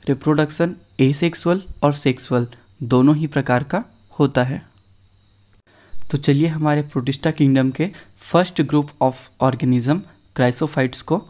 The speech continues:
स्टार्ट करते हैं। तो फ्रेंड्स, chrysophyte में डाइटम और डेस्मिड को रखा गया है, जहाँ पे डेस्मिड को गोल्डन एल्गी भी कहते हैं। chrysophyte ग्रुप के प्रोटिस्ट यूनिसेल्युलर, माइक्रोस्कोपिक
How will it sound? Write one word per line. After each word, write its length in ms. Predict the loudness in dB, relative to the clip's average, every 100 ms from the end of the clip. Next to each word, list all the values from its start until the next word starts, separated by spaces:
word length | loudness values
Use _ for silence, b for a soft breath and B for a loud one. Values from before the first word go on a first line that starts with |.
| -20 _ -8
स्टार्ट 340 | 0 -2 0
करते 300 | -4 -4 -6
हैं। 180 | -6 -10 b b -6
तो 80 | -8
फ्रेंड्स, 440 | -6 -6 -6 -8 -14 -4
chrysophyte 600 | -2 0 -4 -2 -2 0
में 140 | -2 -4 b b -10 -4
डाइटम 400 | -2 0 -2 -4 -2
और 240 | 0 0 -4 -16 -6
डेस्मिड 400 | -4 -2 -2 -2
को 180 | -2 -4 -4 -20 -6
रखा 220 | -4 -2
गया 180 | -2 0
है, 160 | -2 -6 b b b -4
जहाँ 180 | -4 0
पे 80 | 0
डेस्मिड 440 | 0 0 0 -2
को 160 | -2 -4 -4 b b b -4
गोल्डन 460 | 0 2 2 0 -2
एल्गी 280 | -2 0 -2
भी 180 | 0 -2 -2 -4
कहते 280 | -2 -2 -2
हैं। 300 | -2 -4 -10 -20 -20 -20 _ _ b b b -8 -4
chrysophyte 580 | -4 -2 -4 0 0 2
ग्रुप 200 | 0 0
के 120 | 0
प्रोटिस्ट 500 | -2 -2 0 -2 -4 -8 0
यूनिसेल्युलर, 800 | 2 4 4 2 2 2 0 -4 -14 -2
माइक्रोस्कोपिक 840 | -2 0 -2 -2 -2 -2 0 -2